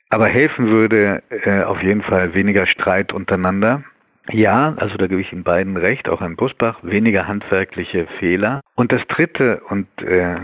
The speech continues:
ich kann mich nicht erinnern, in, in so vielen Jahrzehnten, dass eine amtierende Regierung so wenig Rückhalt in der Bevölkerung hatte, laut Meinungsumfragen wie heute. Vielleicht auch schonungsloser als bisher die Frage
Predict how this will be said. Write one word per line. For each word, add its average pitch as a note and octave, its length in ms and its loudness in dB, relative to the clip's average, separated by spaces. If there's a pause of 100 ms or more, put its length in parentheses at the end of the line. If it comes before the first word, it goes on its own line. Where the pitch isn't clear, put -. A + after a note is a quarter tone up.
(140)
ich - 240 -12
kann B2 180 -2
mich - 200 -6
nicht D3+ 200 2
erinnern, G#2+ 500 2
in, F#2 180 -8
in F#2+ 180 -8
so G2 100 -6
vielen G#2 240 0
Jahrzehnten, G2+ 640 -2
dass D#2+ 200 -4
eine F2 480 -4 (160)
amtierende G#2 840 0
Regierung F#2+ 540 0
so F#2 200 -2
wenig G2 320 -4
Rückhalt F#2 420 -4
in F2 80 -10
der E2+ 100 -2
Bevölkerung F2+ 540 -2
hatte, F2+ 220 -2
laut E2 300 0
Meinungsumfragen F2 800 -2
wie D#2+ 80 0
heute. F#2+ 480 0 (560)
Vielleicht A#2+ 540 0
auch A2 160 2
schonungsloser A2 920 2
als F#2 180 -2
bisher G2 460 0
die F#2+ 80 -2
Frage G2 580 -2